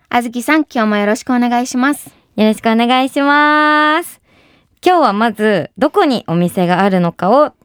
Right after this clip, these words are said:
Speaker 2: 誰かに尋ねたいとき、英語で何と言えばいいのかを教えていただきます。私は海外に行ったら、さっき言った通り、お洋服屋さん巡りをしてみたいんですけど、めい先生、英語ではどう聞いたら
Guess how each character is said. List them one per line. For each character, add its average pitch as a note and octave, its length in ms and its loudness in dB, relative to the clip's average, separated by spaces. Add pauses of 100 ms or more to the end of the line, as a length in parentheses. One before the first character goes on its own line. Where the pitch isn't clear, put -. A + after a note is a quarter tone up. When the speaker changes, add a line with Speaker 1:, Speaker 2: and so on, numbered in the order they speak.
Speaker 2:
誰 G3+ 200 -2
か E3+ 100 -4
に D3+ 100 -4
尋 F3 220 -2
ね C#4 120 2
た D#4 160 -2
い D4 100 -4
と G3 120 -6
き、 - 240 -10 (160)
英 F3 140 0
語 E3+ 160 -2
で E3+ 100 -4
何 B3 240 0
と A#3 80 -8
言 B3 140 0
え B3 40 -2
ば A3+ 140 -2
い A#3+ 60 0
い A#3 40 0
の A3+ 120 -2
か D4+ 200 0
を G3+ 140 -2
教 F#3+ 140 -8
え F#3+ 60 -6
て G3 100 -2
い G3 40 -6
た G#3 80 -2
だ G#3+ 120 0
き - 120 -14
ま B3+ 160 2
す。 - 200 -20 (880)
私 A3+ 340 -4
は A3+ 120 0
海 A3 200 -2
外 A3+ 180 -2
に F3+ 140 -4
行 - 40 -14
っ - 20 -20
た F3 140 -4
ら、 F#3 380 -2 (200)
さ G3 120 -4
っ - 20 -4
き D3+ 220 -8
言 C#3+ 100 -4
っ - 20 -12
た - 140 -10
通 E3 180 -4
り、 C#3 220 -6
お F3+ 100 0
洋 D4+ 140 4
服 D4 160 -6
屋 D4 120 2
さ D4 120 -2
ん D4 80 0
巡 C4 280 -2
り F#3 60 -4
を E3+ 80 -4
し E3 80 -10
て F#3 120 -4
み F3+ 100 -2
た F#3 80 -2
い F3 80 0
ん - 20 -4
で D3+ 100 -6
す - 120 -16
け - 100 -12
ど、 G#3 300 0 (100)
め F3 120 2
い E3+ 40 0
先 D#3 220 -2
生、 D3 340 -4
英 F3 140 0
語 F3 160 0
で E3+ 100 0
は D3+ 120 -4
ど B3 120 2
う D4+ 40 2
聞 B3 120 -6
い G#3+ 60 -2
た F3+ 120 -2
ら D3 140 0